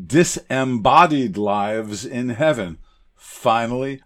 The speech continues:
our glorified souls and bodies will be reunited in the resurrection. One leads to the next,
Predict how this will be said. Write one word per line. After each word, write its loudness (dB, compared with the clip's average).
our 2
glorified 2
souls -4
and -4
bodies 0
will 0
be -4
reunited -2
in -6
the -2
resurrection. -2
One 2
leads 0
to -4
the -2
next, -4